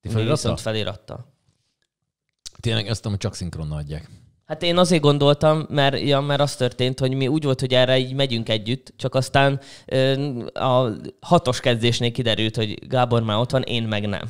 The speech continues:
Speaker 2: <laughs>
Speaker 1: Szét akart esni a fejem tizennégyezer-ötszáz darabra, és akkor úgy voltam vele, hogy ezt én már nincs az az úristen, hogy ezt most még ezt, ezt valahogy kibírjam gyógyszerre odáig, hogy nyolc óra legyen, utána még ezt a szart, mert ugye akkor még nem láttam, ezt a vérszart én még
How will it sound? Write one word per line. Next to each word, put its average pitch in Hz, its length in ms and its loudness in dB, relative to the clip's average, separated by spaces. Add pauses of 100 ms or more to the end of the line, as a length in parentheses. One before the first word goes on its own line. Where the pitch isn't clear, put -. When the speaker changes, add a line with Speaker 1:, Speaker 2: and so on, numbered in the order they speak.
Speaker 2:
<laughs> 123 80 -12
Speaker 1:
Szét 151 180 -4
akart 110 240 0
esni 110 200 -2
a 95 40 -4
fejem 101 240 -2
tizennégyezer-ötszáz 90 960 -4
darabra, 120 460 -2
és - 180 -4
akkor 107 160 -6
úgy 120 100 2
voltam 92 160 -6
vele, 92 120 -2
hogy 92 100 -2
ezt - 300 -10
én 104 240 -4
már 104 160 -2
nincs 117 240 0
az 98 60 -2
az 95 80 -2
úristen, 95 320 -4
hogy 92 140 -6
ezt - 140 -10
most 92 200 -8
még 95 220 -2
ezt, - 320 -10
ezt - 240 -14
valahogy 104 300 0
kibírjam 98 420 0
gyógyszerre 90 540 -2
odáig, 90 380 -4
hogy 92 140 -6
nyolc 92 300 -4
óra 101 200 -2
legyen, 104 260 -2
utána 104 380 -4
még 95 220 -6
ezt 90 180 -6
a - 40 -12
szart, 98 320 -6
mert 95 140 -6
ugye 90 120 -4
akkor 92 160 -6
még 90 100 -4
nem 85 100 -4
láttam, 80 300 -10 (540)
ezt - 220 -10
a 107 40 -4
vérszart 98 560 0
én 95 80 -2
még 92 160 -2